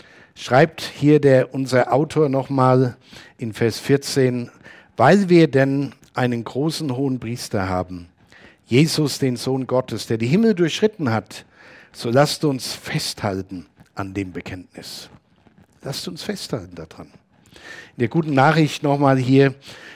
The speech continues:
da wird es so übersetzt, „Lasst uns also festhalten an der Hoffnung, zu der wir uns bekennen.“ Festhalten heißt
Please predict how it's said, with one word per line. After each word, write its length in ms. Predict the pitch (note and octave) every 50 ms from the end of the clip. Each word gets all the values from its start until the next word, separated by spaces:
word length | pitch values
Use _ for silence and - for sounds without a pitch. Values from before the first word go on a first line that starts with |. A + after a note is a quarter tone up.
| - _
da 260 | - B2 A#2+ B2+ A#2+ A#2
wird 140 | C3 B2+
es 100 | B2 A#2
so 140 | - C#3 C#3
übersetzt, 560 | D3 C#3+ C#3 C3 A#2+ - C3+ C3 B2 - -
„Lasst 320 | - C3+ D3+ D#3 - - F3
uns 120 | D3+ C#3+
also 280 | D3+ C#3 C3+ A#2+ B2 A#2+
festhalten 640 | A2+ - F#3+ F#3+ F#3+ - - - E3 D#3 D3+ C3+ C#3
an 120 | C3 B2+
der 200 | B2 B2 A2+ -
Hoffnung, 500 | - E3+ D#3+ - - D#3+ D#3 C#3+ C3+ - - - - - - - - - -
zu 180 | - - - C3+
der 380 | A#2+ - C3 C3 C3+ C3 A2+
wir 280 | A2+ B2+ C#3+ D3 D3 -
uns 480 | D3 C3 B2 B2+ B2 - - - - - - - _ -
bekennen.“ 600 | A#2 G#2 - - - A2 G2+ G2+ F#2+ D#2+ D2+ - - - _ _ _ _ _ _ _ _ _ _ _ _ _ _ _ _ _ _ _ _ _ _ _ - - _ _ _ _ _ _ _ _ _ _ _ _ _ _ _ _
Festhalten 720 | - F#3+ G#3 - - - E3 D#3 C#3+ C#3+ C3+ C3+ C3+ B2
heißt 600 | A#2+ B2 C3 D3+ D#3 - - - - - - -